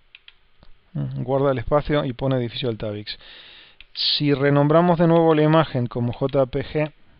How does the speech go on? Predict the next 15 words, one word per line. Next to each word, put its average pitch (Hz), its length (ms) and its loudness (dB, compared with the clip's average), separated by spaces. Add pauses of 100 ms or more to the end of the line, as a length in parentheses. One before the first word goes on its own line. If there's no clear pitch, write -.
(1700)
para 123 320 -6
que 117 220 -10
la, 117 400 -8 (500)
la 120 220 -8
pueda 127 280 -2
ver 127 140 0
el 127 100 0
navegador, 131 600 2 (420)
recargo 131 640 -4 (520)
y 127 120 -8
vuelve 123 280 -4
a 120 40 -2
aparecer 117 400 -8
la 110 80 -6
imagen. 107 400 -8